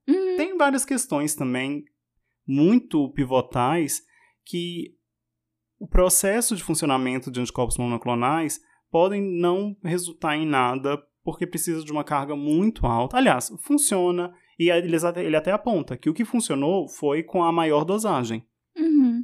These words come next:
Speaker 2: Com a dosagem mais baixa, não teve resultado algum. Mas com a maior dosagem teve resultado, então vamos usar essa maior dosagem.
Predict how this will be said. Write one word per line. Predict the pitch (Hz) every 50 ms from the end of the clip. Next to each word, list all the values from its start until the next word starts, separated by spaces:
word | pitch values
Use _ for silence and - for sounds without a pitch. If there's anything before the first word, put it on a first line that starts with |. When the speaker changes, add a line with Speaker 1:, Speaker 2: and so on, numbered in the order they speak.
| - _
Speaker 2:
Com | _ - - 123
a | 123
dosagem | 120 123 123 120 127 120 120 135
mais | 135 131 131 131
baixa, | 139 135 131 131 135 151 - - 175 160 - 156
não | 147 147
teve | 147 - 151 143 139
resultado | 151 147 143 151 151 - 151 143 135 143
algum. | 165 190 185 165 - - 131
Mas | 127 127 127 -
com | - 143
a | 135 143
maior | 143 131 131 127
dosagem | 123 143 135 127 131 131 135 139 160
teve | 156 160 127
resultado, | 120 127 160 175 175 185 170 180
então | 202 202 - 202
vamos | 180 185 190 196 202
usar | 190 190 185
essa | 175 180 208 208 202 196
maior | 180 180 180 175
dosagem. | 180 208 220 190 139 127 120 120 117 120